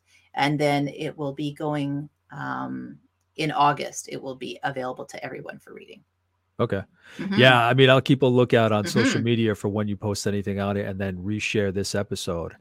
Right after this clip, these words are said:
Speaker 1: For sure.
Speaker 2: Uh, but when, it came to the book, how long was it stewing in your mind that you wanted to write a book? And then what was the trigger for actually putting pen to paper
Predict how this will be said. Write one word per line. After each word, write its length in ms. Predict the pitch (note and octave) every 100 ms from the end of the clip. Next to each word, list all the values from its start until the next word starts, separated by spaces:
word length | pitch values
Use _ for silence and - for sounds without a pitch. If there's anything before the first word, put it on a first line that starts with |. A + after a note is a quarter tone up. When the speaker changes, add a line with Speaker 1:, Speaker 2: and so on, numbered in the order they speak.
| _ -
Speaker 1:
For 100 | E3
sure. 300 | - F3+ E3+
Speaker 2:
Uh, 400 | - G#3 G2+ F#3+ - A2+
but 120 | A#2
when, 300 | A#2 E3+ B3 _ _ -
it 160 | C#3+ -
came 260 | D#3 D#3
to 100 | -
the 80 | A2+
book, 460 | G2 B2 G#2 - - _ -
how 220 | - A#2+
long 240 | C#3 E3 E3
was 140 | D3
it 100 | C3+
stewing 340 | - - B2 A#2
in 80 | G#2+
your 100 | G2
mind 300 | G2+ G#2 G#2
that 200 | G2+ G#2+
you 340 | G#2 G2+ A2 _ _ _ _ _
wanted 320 | A2 A2+ A2+
to 100 | -
write 280 | F#2+ G#2+ A2
a 40 | F#2+
book? 300 | F#2+ F#2 G#2
And 100 | G#2+
then 160 | A2
what 160 | G2+ D#3
was 160 | D#3
the 80 | C3+
trigger 360 | A#2+ B2 A#2 A2
for 180 | - G2+
actually 760 | G2 - G#2 F#2+ F2+ F2 G2 _ _ _ _
putting 280 | A#2+ A2 G2+
pen 200 | A#2+ A2
to 80 | G#2
paper 520 | G#2 G#2 G2 F2+